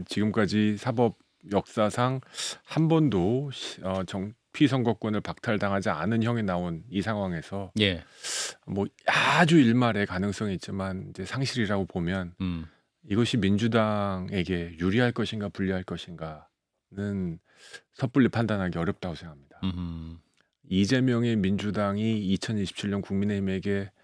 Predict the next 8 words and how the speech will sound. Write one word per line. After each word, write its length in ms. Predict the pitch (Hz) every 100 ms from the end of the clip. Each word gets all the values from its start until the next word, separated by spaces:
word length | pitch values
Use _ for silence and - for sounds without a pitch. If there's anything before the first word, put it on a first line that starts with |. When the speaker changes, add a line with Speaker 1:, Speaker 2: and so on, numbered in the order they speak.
| _ _ _ _ _ 95
Speaker 1:
에, 320 | 90 85 76 90
유리할지 400 | 95 113 110 -
불리할지도 520 | - 95 104 95 92
아직까지는 520 | 92 85 - 98 - 90
판단이 320 | 120 110 98
안 160 | 80
되는 180 | 90 117
상황이거든요. 640 | 101 92 80 78 - -